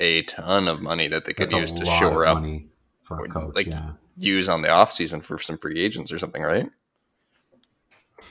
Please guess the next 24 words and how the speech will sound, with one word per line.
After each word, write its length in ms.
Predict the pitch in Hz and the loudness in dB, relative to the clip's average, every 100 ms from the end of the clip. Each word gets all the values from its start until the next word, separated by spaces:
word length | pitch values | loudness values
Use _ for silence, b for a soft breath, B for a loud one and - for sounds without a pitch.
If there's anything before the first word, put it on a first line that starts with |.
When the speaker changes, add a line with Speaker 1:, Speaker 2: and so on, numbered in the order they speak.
| b | b
Speaker 2:
Yeah, 280 | 117 185 135 | 10 10 10
I 140 | 117 117 | 8 10
mean, 260 | 123 123 | 10 10
I, 400 | 123 113 117 - _ _ _ _ - _ _ - | 8 4 4 0 _ _ _ _ -20 _ _ -2
I'm, 640 | 101 101 101 98 98 - _ _ 120 | 0 4 4 4 2 -6 _ _ 2
I'm 120 | 107 | 2
a 80 | 107 | 4
little 200 | 127 147 | 6 4
surprised 840 | - - 113 110 120 147 - - - - - | 2 4 6 6 4 0 -6 -16 -12 -10 -2
that 420 | 92 95 92 90 | 2 4 2 -4
they, 680 | 87 95 92 92 90 92 - - _ - _ _ _ _ _ _ _ _ - | 0 2 4 2 0 -4 -8 -20 _ -20 _ _ _ _ _ _ _ _ 0
they 100 | 120 | 2
would 260 | 104 98 - | 4 2 0
do 200 | 107 107 | 0 4
that. 420 | 120 127 147 - - | 6 6 6 0 -2
I 60 | |
mean, 160 | 110 104 | 2 4
they, 280 | 101 101 - | 2 0 -4
again, 320 | 98 - 120 98 | -6 2 4 4
I 100 | 92 | 2
think 240 | 113 104 | -2 -2
they 100 | 101 | -2
just 300 | 104 98 - | -2 -2 -2
figure 580 | 104 95 95 90 87 | -2 2 2 2 0